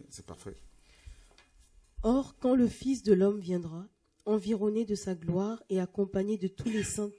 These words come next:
Speaker 2: anges, alors il s'assiera sur le trône de sa gloire, et toutes les nations seront assemblées devant lui.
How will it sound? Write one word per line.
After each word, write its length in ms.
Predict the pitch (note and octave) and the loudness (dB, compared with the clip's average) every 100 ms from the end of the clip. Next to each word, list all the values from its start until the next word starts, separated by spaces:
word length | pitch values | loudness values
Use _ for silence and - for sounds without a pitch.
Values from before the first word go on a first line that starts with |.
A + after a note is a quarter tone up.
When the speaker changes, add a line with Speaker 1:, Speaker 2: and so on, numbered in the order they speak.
| _ | _
Speaker 2:
anges, 400 | F#3 F#3 A#3+ - _ _ _ _ _ _ _ | -4 -2 -4 -8 _ _ _ _ _ _ _
alors 420 | - G3+ G#3 A3+ A#3 | 2 6 6 6 2
il 120 | A3+ | -4
s'assiera 600 | - A3 G#3+ - G#3 A3 | -2 -4 -4 -4 -4 -4
sur 180 | A#3 A3+ | -2 0
le 140 | G3 | 2
trône 340 | F#3 - A3 A3 | 0 -2 -4 -2
de 100 | F#3 | -4
sa 200 | - E3+ | -4 -10
gloire, 440 | D#3 D#3 D#3+ G#3 _ _ _ _ _ _ | -6 -6 -6 -8 _ _ _ _ _ _
et 160 | G#3 G#3 | -2 0
toutes 220 | D4+ - | -2 0
les 100 | A#3+ | 0
nations 400 | G#3+ G3 G3+ A3 | 2 0 0 -4
seront 320 | - F#3+ G3 | 0 -2 -2
assemblées 520 | - G3+ - G3 F#3+ G3+ | -2 -4 -4 -4 -2 0
devant 280 | F#3+ E3+ | 0 0
lui. 280 | D#3+ C#3 - | -2 -4 -6